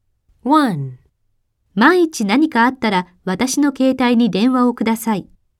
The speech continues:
Speaker 1: If anything should happen, call me on my cell phone. Two.
Speaker 2: 仮に海外旅行が当たったらどこの国に行きたいですか？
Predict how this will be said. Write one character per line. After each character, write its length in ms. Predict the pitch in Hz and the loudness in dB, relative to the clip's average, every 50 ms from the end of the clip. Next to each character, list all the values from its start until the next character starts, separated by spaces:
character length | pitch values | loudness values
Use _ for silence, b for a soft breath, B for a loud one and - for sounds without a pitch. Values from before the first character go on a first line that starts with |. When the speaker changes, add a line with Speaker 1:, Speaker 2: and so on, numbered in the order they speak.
| _ _ _ _ _ _ _ _ _ _ _ _ _ _ _ _ _ _ _ _ _ _ _ _ _ _ _ _ _ _ _ _ _ _ _ _ _ _ _ _ _ _ _ _ _ _ _ _ _ _ _ _ _ _ _ _ _ - | _ _ _ _ _ _ _ _ _ _ _ _ _ _ _ _ _ _ _ _ _ _ _ _ _ _ _ _ _ _ _ _ _ _ _ _ _ _ _ _ _ _ _ _ _ _ _ _ _ _ _ _ _ _ _ _ _ -4
Speaker 1:
If 180 | 254 262 - | -2 -2 0
anything 540 | - 277 294 349 370 339 - 320 311 302 294 | 0 2 2 2 2 0 0 0 0 0 0
should 240 | - - 285 247 220 | -2 -2 -2 -4 -4
happen, 720 | - 196 185 180 170 - 143 139 139 143 151 170 196 208 _ _ _ | -2 -2 -2 -2 -2 -2 -4 -4 -4 -4 -4 -6 -8 -12 _ _ _
call 280 | - 311 311 320 320 | 0 2 2 4 2
me 280 | 269 190 156 151 156 151 | 2 0 0 -2 -2 -2
on 140 | 156 156 151 | -2 -2 -2
my 160 | 156 156 156 | -2 -4 -4
cell 320 | 151 - - 175 190 233 | -6 -4 -2 -2 -2 -2
phone. 640 | 233 - 208 180 165 156 151 147 143 143 139 139 - _ _ _ _ _ _ _ _ _ _ _ _ _ _ _ _ _ _ _ _ _ _ _ _ _ _ _ | -2 -2 -2 0 0 -2 -4 -4 -6 -6 -8 -10 -12 _ _ _ _ _ _ _ _ _ _ _ _ _ _ _ _ _ _ _ _ _ _ _ _ _ _ _
Two. 460 | - 320 320 294 240 185 156 143 131 - _ _ _ _ _ _ _ _ _ _ _ _ _ _ _ _ - | -4 -2 0 0 -2 -2 -6 -8 -12 -14 _ _ _ _ _ _ _ _ _ _ _ _ _ _ _ _ -4
Speaker 2:
仮 260 | - 214 202 254 262 | -2 0 2 4 4
に 120 | 269 269 | 2 0
海 240 | 269 226 226 262 294 | 2 0 0 2 2
外 200 | 302 302 302 302 | 2 2 4 4
旅 140 | 311 320 320 | 4 4 4
行 200 | 311 302 294 269 | 4 2 2 4
が 160 | 226 202 202 | 2 0 0
当 60 | - | 0
た 60 | 226 233 | -2 -4
っ 100 | 247 - | -4 -2
た 140 | - 247 226 | -4 -2 0
ら 160 | 185 180 - _ _ _ | 0 -2 -4 _ _ _
ど 140 | - 226 269 | -2 0 2
こ 100 | 269 349 | 2 2
の 140 | 339 302 - | 2 2 0
国 240 | - 226 208 226 208 | 2 2 2 2 2
に 100 | 208 214 | 2 0
行 80 | 208 | 0
き 100 | - - | -2 -6
た 140 | _ 233 226 | _ -2 -2
い 80 | 226 180 | 0 -2
で 100 | 185 175 | -4 -6
す 120 | - - | -8 -6
か？ 200 | - 196 269 320 | -4 -4 -4 -4